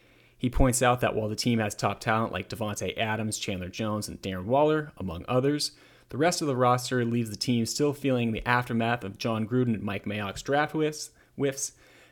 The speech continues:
especially the offensive line and defensive backfield. As we've mentioned several times throughout the young season, Vegas has constantly been reshuffling their O-line,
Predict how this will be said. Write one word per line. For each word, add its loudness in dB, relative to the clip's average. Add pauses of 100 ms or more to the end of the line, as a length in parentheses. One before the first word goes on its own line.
especially 0
the 0
offensive 0
line 2
and -4
defensive -4
backfield. -2 (600)
As -4
we've -6
mentioned -6
several -2
times 0
throughout -2
the -4
young -4
season, -2 (280)
Vegas 0
has -6
constantly -2
been 0
reshuffling 0
their -2
O-line, 0